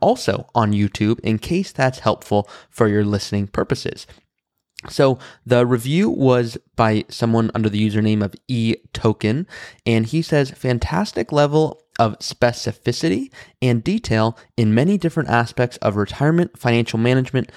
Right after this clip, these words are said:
so one can apply to their specific situation." Thank you, E Token. I appreciate that five-star review. And once again, you can leave a review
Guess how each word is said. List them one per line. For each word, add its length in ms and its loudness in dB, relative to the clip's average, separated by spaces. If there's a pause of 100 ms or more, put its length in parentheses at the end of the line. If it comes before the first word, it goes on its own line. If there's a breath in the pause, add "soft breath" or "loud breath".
(140 loud breath)
so 160 0
one 320 2
can 180 -4
apply 380 -2
to 180 -6
their 160 -2
specific 640 -8
situation." 560 -2 (400 loud breath)
Thank 220 2
you, 120 4
E 140 2
Token. 420 0
I 100 2
appreciate 520 -2
that 220 -2
five-star 440 0
review. 480 0 (380 loud breath)
And 260 2
once 280 -2
again, 260 0
you 80 -2
can 220 0
leave 180 2
a 60 2
review 480 2